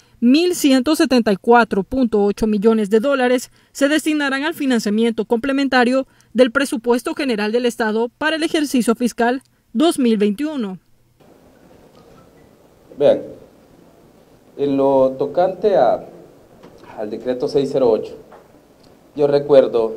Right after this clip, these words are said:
Speaker 2: que incluso, eh, la exdiputada Yancy Urbina decía que nosotros habíamos tenido siete mil millones a la disposición,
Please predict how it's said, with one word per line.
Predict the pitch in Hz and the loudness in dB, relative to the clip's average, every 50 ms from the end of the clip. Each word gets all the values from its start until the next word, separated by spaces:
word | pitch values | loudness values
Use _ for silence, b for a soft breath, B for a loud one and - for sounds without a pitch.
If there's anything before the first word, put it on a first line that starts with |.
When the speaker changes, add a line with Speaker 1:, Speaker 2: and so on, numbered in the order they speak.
| - - - - - - - _ | -12 -16 -20 -20 -20 -20 -18 _
Speaker 2:
que | - | -12
incluso, | 127 110 - 127 127 131 131 127 - 135 120 110 101 101 - - - - - - _ _ - - _ _ _ - | -12 -12 -8 -4 -2 -2 -2 -2 -2 -2 -2 -2 -2 -4 -8 -12 -20 -20 -20 -20 _ _ -20 -20 _ _ _ -18
eh, | 101 101 95 92 95 87 | -16 -16 -14 -14 -14 -12
la | - 110 110 110 | -6 -2 -2 -2
exdiputada | 110 110 131 131 127 123 - - 123 120 120 120 117 | -2 -2 -4 -6 -6 -8 -6 -2 0 0 2 2 0
Yancy | 113 117 120 117 120 135 | 0 -2 -4 -6 -6 -8
Urbina | 120 107 120 123 123 120 120 | -8 -6 -6 -6 -6 -4 -4
decía | 117 110 117 135 123 - | -4 -4 -2 -4 -4 -4
que | - | -6
nosotros | 120 120 110 - 117 113 123 120 | -8 -8 -8 -8 -8 -6 -4 -2
habíamos | 120 120 123 123 120 - | -2 0 -2 -2 -4 -8
tenido | - 117 120 127 131 135 131 B B B B B B | -8 -8 -6 -4 -6 -6 -6 B B B B B B
siete | - - 147 131 - - 143 120 | -10 -4 -2 -2 -2 -2 -2 -2
mil | 120 135 151 160 | -2 -2 -2 -2
millones | 151 135 123 120 131 147 151 135 107 104 | -2 -4 -6 -4 -4 -4 -4 -6 -6 -8
a | 104 | -8
la | 98 92 | -8 -10
disposición, | 95 95 - - 92 87 90 - - 127 127 127 | -10 -12 -12 -12 -12 -12 -12 -12 -10 -10 -10 -10